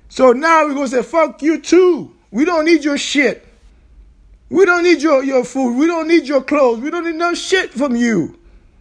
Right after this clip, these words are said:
You come to this country, you have to pay homage to black people.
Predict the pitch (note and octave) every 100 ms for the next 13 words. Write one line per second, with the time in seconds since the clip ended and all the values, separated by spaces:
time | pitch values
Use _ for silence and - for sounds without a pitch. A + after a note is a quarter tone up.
0 | _ _ _ _ _ _ E3+ B3 F4+ E4
1 | E4+ C#4+ D4 C#4+ - C#4 B3 B3+ C4 C4
2 | - G3 B3+ A#3 - - C#4 C#4+ B3 D#3
3 | - _ _ - B3 B3 C4 C4 A3+ A#3
4 | C#4 B3+ A3 F3+ G#3 F#3+ B3+ B3+ D4+ D#4
5 | A#3+ E3 -